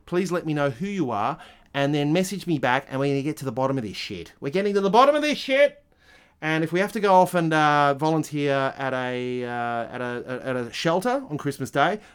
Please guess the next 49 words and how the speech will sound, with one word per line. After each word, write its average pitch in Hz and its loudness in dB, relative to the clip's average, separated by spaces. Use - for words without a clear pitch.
that's 156 0
what 147 -2
we're 143 -4
gonna 123 -4
do. 104 -8
It's - -4
all 254 6
about 233 2
change, 190 2
people. 147 0
Today 220 2
is, 208 0
you 294 2
know 339 8
what? 233 4
That 302 4
inspired 208 2
me 180 2
w-, 160 0
midway 147 0
through 139 -2
that. 175 2
I 214 0
was 185 2
feeling 196 2
a 196 4
little 339 4
bit, 359 4
I 220 2
started 381 4
the 403 4
podcast 190 2
and 214 -2
I 214 6
was 202 4
feeling 202 4
a 190 4
little 302 2
bit 320 2
like, 240 2
"Ah, 202 -2
shit, - -4
I've 180 -12
got 190 -6
nothing 165 -2
to 165 -4
do 233 0
here." 175 0
And 127 -14